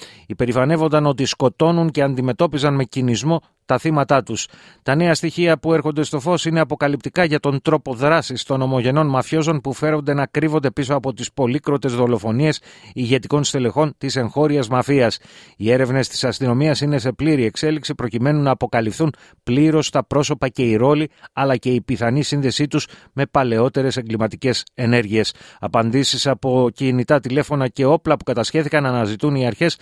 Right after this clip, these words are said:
για να ξεκλειδώσουν μυστικά για τυχόν άλλες εκτελέσεις και εγκληματικές δραστηριότητες της μαφιόζικης οργάνωσης των ομογενών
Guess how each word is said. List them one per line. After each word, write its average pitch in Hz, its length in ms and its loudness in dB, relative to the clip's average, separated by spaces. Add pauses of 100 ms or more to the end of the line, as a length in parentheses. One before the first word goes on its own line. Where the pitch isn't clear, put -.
(320)
για 151 160 2
να 151 80 2
ξεκλειδώσουν 139 600 0
μυστικά 135 460 0
για 127 140 2
τυχόν 131 280 -2
άλλες 123 260 0
εκτελέσεις 120 500 -2
και - 80 -6
εγκληματικές 110 480 -2
δραστηριότητες 113 360 -2 (800)
της 113 200 -4
μαφιόζικης 117 640 0
οργάνωσης 123 500 -2
των 127 140 -2
ομογενών 110 480 0